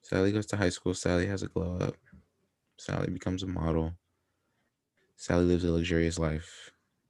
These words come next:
Sally's alone in her hotel room. Sally has no friends.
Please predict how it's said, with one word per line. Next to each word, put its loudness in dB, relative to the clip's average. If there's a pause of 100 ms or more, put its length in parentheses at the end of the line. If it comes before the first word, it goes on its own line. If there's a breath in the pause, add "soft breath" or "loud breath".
(440)
Sally's 2
alone 0
in 0
her 0
hotel -2
room. -6 (1500)
Sally 4
has -2
no 2
friends. -4